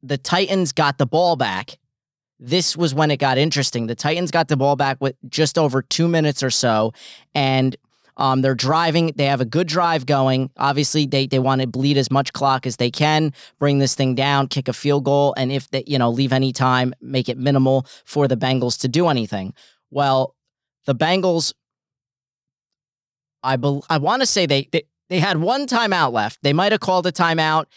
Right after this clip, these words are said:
It brought up a third and five for, for the Titans. Or maybe they didn't call the timeout. I forget exactly how it went down.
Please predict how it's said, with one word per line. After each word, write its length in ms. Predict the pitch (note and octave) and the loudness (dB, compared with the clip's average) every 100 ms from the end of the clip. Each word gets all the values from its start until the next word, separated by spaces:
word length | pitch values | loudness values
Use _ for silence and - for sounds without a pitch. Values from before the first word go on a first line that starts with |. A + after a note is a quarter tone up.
| _ | _
It 120 | D3 | -4
brought 220 | C#3 E3 D#3+ | 0 0 0
up 140 | D3 | 0
a 60 | C#3 | -2
third 300 | E3 E3 E3 | 0 0 0
and 160 | E3 | -2
five 400 | - D3 C#3+ D3+ | -2 0 2 0
for, 460 | - - - D#3 D3 | -4 -14 -4 -2 -2
for 420 | - D#3 C#3 C3+ - _ _ | -2 2 2 0 -6 _ _
the 120 | C#3+ | -4
Titans. 720 | C3+ D#3 D#3+ E3+ D#3+ D#3+ C#3 - _ _ _ _ _ _ _ _ _ C#3+ | -2 0 0 0 -2 -2 -4 -8 _ _ _ _ _ _ _ _ _ -2
Or 80 | |
maybe 260 | C#3+ D#3 D3 | 0 2 2
they 120 | C#3+ | 0
didn't 200 | C#3 C#3+ | 0 -2
call 200 | C3+ C3+ | -2 -2
the 100 | B2+ | -2
timeout. 400 | C3 C3 B2 A#2+ | -4 -2 -2 -2
I 100 | A#2+ | -2
forget 460 | A#2 B2 B2 A#2 C3 | -2 -2 0 0 -2
exactly 540 | A#2 A#2+ A#2 A#2 B2 | -4 -2 -2 -2 -2
how 180 | A#2 A2 | 0 0
it 80 | A2+ | 0
went 220 | A#2 A2+ | -2 0
down. 360 | A#2+ B2 A#2+ | 0 2 0